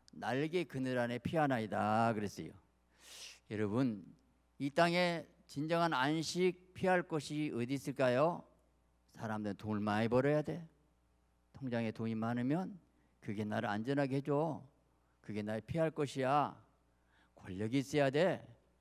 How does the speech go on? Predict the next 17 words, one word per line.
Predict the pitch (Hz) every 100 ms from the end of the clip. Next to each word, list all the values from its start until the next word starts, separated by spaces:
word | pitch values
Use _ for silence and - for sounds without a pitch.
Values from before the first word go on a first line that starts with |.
| _ _
내가 | 113 113
뭔가 | 110 127 156
가진 | 135 110 117
거 | 131
있어야 | 127 - 139
돼. | 120 139 185 110 - _ _ _
그게 | - 123 147
나를 | 135 139
안전하게 | 113 117 151 151 143
만든다니까. | 120 120 123 120 113 117 151 214 190 - _ _ _ _ -
여러분, | 95 95 110
그것이 | - 120 113 113
진정 | - 120 135 139
우리가 | 135 131
안전을 | 110 139 160
줄까요? | 143 117 - 143 123 147 226 240 _ _ _ _ _ _ _ -
오히려요, | 92 95 101 98 101 143 160 98